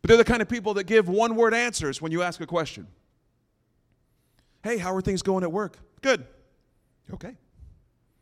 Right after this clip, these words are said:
Great detail. "How's things going? How are your kids?" "They're good." "All right. Friendship over. Hit you up on Facebook next year for Christmas."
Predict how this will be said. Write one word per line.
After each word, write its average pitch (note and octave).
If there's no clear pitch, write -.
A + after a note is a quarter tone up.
Great A#2+
detail. D3+
"How's B2
things C3
going? D#3+
How C#3+
are D3+
your C#3+
kids?" F#3
"They're F#3
good." A#3+
"All A#2+
right. A#2+
Friendship B2+
over. D3+
Hit -
you C3
up A#2+
on C3+
Facebook C#3+
next -
year B2+
for G#2
Christmas." -